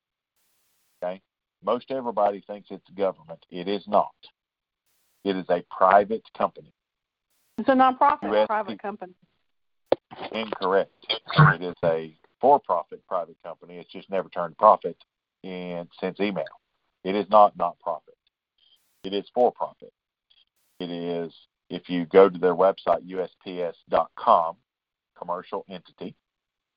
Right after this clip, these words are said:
Speaker 1: not government. Well, they owe, as a matter of fact, the reason they're trying to shove this in the bill is because on April the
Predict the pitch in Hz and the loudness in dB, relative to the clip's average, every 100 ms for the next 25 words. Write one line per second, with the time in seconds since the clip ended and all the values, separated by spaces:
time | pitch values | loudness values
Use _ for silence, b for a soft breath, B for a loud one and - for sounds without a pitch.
0 | _ _ - 82 98 107 87 82 - - | _ _ -4 -4 2 4 4 0 -14 -20
1 | _ _ _ _ _ _ - _ _ _ | _ _ _ _ _ _ -20 _ _ _
2 | _ _ 104 107 104 _ _ _ _ _ | _ _ 6 6 6 _ _ _ _ _
3 | 110 120 - 117 160 107 95 120 _ _ | -2 -2 -2 -6 -6 -8 -14 -20 _ _
4 | _ 104 101 95 107 110 98 113 98 101 | _ -10 -10 -8 -6 -6 -4 -6 -6 -8
5 | 127 113 104 104 104 117 110 95 - 110 | -10 -10 -2 -2 0 -2 -2 -2 -2 0
6 | 95 117 151 110 98 87 95 98 107 98 | 0 -4 -6 -8 -14 -12 -8 -6 -6 -10
7 | - - 104 104 - 104 98 127 - 104 | -14 -6 -4 -4 -6 -10 -4 -4 -4 -12